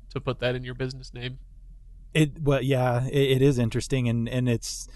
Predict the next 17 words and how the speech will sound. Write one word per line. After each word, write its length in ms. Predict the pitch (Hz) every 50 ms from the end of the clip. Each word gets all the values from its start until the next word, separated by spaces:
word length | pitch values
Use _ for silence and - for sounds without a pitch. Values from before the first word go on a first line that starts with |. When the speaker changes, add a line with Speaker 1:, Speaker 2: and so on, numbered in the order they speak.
| - - - - -
Speaker 2:
definitely 420 | 123 139 135 - - 143 131 131
unethical, 680 | 127 127 123 139 139 - 135 - - - 120 117 123 117
and, 280 | 117 113 113 113 113
you 160 | 117 131 127
know, 60 | 117 117
that's 200 | 123 131 - -
one 120 | 135 131
of 60 | 120
the 40 | 120
things 300 | 113 - 135 127 123 117
that 100 | 113 110
this 140 | 120 120 -
company 340 | - - 123 113 135 117 110
got 180 | 110 110 101
in 60 | 113
trouble 300 | 113 - - 135 151 160
for. 340 | 120 - - 113 104 104 107